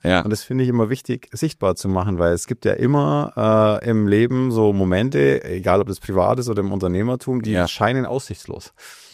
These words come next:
Speaker 1: Ja.
Speaker 2: Wenn du heute, habe jetzt keinen heutigen Stand, aber von vor ein paar Monate zu Kaiser Showtechnik reinlaufst, da gibt's Wochen, da könntest du nicht mal eine, eine Steckdosenleiste mieten, so leer ist das Lager,
Speaker 1: Ja.
Speaker 2: weil die so gebucht sind.
Speaker 1: Ja.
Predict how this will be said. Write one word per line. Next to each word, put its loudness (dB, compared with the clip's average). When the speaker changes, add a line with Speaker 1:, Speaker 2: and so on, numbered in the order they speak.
Speaker 1:
Ja. 2
Speaker 2:
Wenn 6
du 8
heute, 6
habe -8
jetzt -14
keinen -4
heutigen 2
Stand, 0
aber 4
von -2
vor 2
ein 2
paar 2
Monate 4
zu -10
Kaiser 2
Showtechnik 0
reinlaufst, 2
da 4
gibt's -4
Wochen, 2
da 2
könntest -2
du 0
nicht -2
mal 2
eine, 2
eine -2
Steckdosenleiste -2
mieten, -6
so -2
leer 4
ist -2
das -4
Lager, 4
Speaker 1:
Ja. 8
Speaker 2:
weil 4
die 0
so 4
gebucht -2
sind. -4
Speaker 1:
Ja. 2